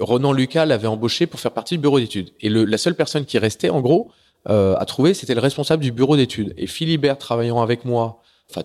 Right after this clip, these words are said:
non, c'est pas travailler avec moi, on travaillait ensemble. C'est pas, faut, voilà, la nuance est importante.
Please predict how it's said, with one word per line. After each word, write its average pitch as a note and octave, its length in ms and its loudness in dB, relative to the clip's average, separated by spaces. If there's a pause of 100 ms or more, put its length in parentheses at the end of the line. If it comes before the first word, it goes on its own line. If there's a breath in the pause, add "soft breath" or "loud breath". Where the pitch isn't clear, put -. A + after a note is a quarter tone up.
non, F#2+ 100 -8
c'est - 80 -12
pas D2 80 -4
travailler D#2+ 220 0
avec G2+ 100 -4
moi, G2 120 -4
on - 40 -14
travaillait E2+ 300 -4
ensemble. F2 340 -4
C'est - 140 -20
pas, D2+ 400 -10
faut, - 300 -20 (320)
voilà, D#2 200 -10 (140)
la E2 100 -4
nuance F2+ 260 -2
est - 40 -8
importante. - 440 -6